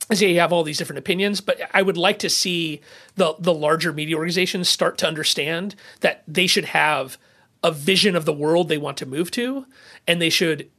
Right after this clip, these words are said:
incentivize people to move that way instead of just complaining about whatever decision people make at that moment,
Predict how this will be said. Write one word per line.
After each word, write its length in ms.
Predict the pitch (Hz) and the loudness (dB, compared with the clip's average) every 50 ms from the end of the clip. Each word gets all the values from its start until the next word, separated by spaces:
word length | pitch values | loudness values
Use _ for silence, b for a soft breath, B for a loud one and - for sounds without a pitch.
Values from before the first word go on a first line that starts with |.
| _ _ - | _ _ -6
incentivize 600 | 180 170 - 208 180 185 160 175 165 165 165 165 | -2 0 0 0 0 2 2 2 4 2 2 0
people 220 | - 180 160 165 | -4 -6 -6 -6
to 80 | 156 151 | -6 -6
move 160 | 147 151 147 | -6 -6 -2
that 200 | 143 151 156 - | -2 -2 0 0
way 260 | 170 185 196 208 226 | 2 2 2 2 0
instead 260 | 202 202 170 - 185 170 | 0 -2 -2 0 0 -2
of 100 | 156 143 | -2 -2
just 280 | - 175 160 - - | -2 -2 0 0 -2
complaining 520 | - 175 - - - 156 151 160 175 185 190 | -4 -6 -8 -8 -6 -6 -4 -4 -4 -4 -2
about 300 | 175 151 156 147 - 151 | -2 0 0 -2 -2 -2
whatever 300 | 160 147 151 143 151 147 | -2 -2 -2 -2 -4 -4
decision 360 | 143 135 - 147 131 143 131 | -4 -4 -4 -4 -6 -10 -12
people 220 | - 135 - 131 | -12 -10 -10 -10
make 180 | 135 131 127 - | -8 -10 -10 -12
at 60 | - | -12
that 160 | 127 - - | -12 -12 -12
moment, 340 | - 127 104 104 - - - | -12 -14 -16 -16 -18 -20 -8